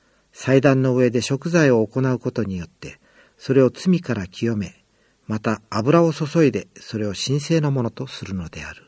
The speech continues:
祭壇の上で食材を行うために七日をかける。あなたはそれを神聖なものとして、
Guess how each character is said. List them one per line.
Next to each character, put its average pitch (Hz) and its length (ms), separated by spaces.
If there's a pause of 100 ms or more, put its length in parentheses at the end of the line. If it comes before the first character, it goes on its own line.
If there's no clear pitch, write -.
(1800)
祭 170 260
壇 190 220
の 185 140
上 165 140
で 147 100
食 139 260
材 160 220
を 110 140
行 113 160
う 107 200
た 101 160
め 95 140
に 78 180 (420)
七 113 260
日 147 160
を 123 80
か 107 160
け 95 140
る。 - 140 (1400)
あ 104 80
な 127 140
た 120 100
は 95 100
そ - 160
れ 131 100
を 127 80
神 147 260
聖 170 180
な 160 120
も 147 100
の 131 100
と 101 140
し - 100
て、 120 260